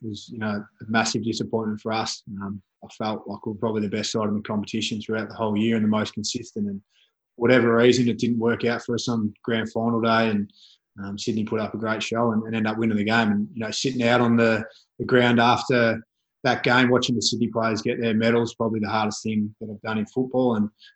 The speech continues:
uh, no doubt spurred us on. Um, so I always say now, you know, if, if we didn't lose that game, perhaps we wouldn't have come out and, and won the next three. So it was kinda, you know, the hard, the hard luck story that we needed to have, um, to go on. And looking back now, helped us,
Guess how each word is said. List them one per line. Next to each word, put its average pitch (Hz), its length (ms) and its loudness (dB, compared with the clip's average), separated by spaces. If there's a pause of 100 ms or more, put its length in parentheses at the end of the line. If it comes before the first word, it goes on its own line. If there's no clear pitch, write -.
(160)
uh, 104 100 -4
no 113 200 4
doubt 113 280 2
spurred 113 320 0
us 104 120 -6
on. 110 300 0 (400)
Um, 101 120 -10
so 117 120 -2
I - 20 2
always 120 380 4
say 104 160 -2
now, 104 280 0 (180)
you 117 60 -8
know, 110 120 -4
if, 113 160 -6 (460)
if - 140 -14
we 120 80 -6
didn't 123 200 4
lose 120 200 4
that 113 180 -2
game, 113 280 0
perhaps 107 320 -2
we 117 80 0
wouldn't 107 260 2
have - 40 -10
come 104 260 -2
out 101 120 -2
and, 101 160 -4 (320)
and 107 100 -10
won 107 160 -2
the 107 60 2
next 107 300 -2
three. 107 280 0
So 104 180 -8
it 104 40 -2
was 104 120 -8
kinda, 110 440 0 (420)
you 120 80 -12
know, 113 160 0
the 107 80 2
hard, 120 360 4 (140)
the 113 60 -4
hard 120 200 4
luck 117 200 2
story 117 260 0
that 117 80 2
we 107 60 -2
needed 110 260 2
to 104 80 -6
have, 110 300 0 (340)
um, 101 260 -8
to - 120 -10
go 101 160 -4
on. 101 120 -2
And 101 420 -6 (120)
looking 107 220 -6
back 104 240 -2
now, 107 240 -2
helped 107 240 -4
us, - 260 -8